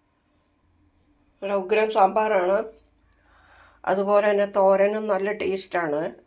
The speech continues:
വെള്ളമൊന്നും ചേർക്കാതെ ഇങ്ങനെ ഉണ്ടാക്കിയ കാരണം നല്ല രുചിയാണ്. ഇതുവരെ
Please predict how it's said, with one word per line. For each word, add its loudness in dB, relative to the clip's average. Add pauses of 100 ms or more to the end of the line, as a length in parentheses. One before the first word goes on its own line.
(1200)
വെള്ളമൊന്നും 2
ചേർക്കാതെ 0
ഇങ്ങനെ -4
ഉണ്ടാക്കിയ -2
കാരണം -4 (920)
നല്ല -2
രുചിയാണ്. -4 (3500)
ഇതുവരെ 10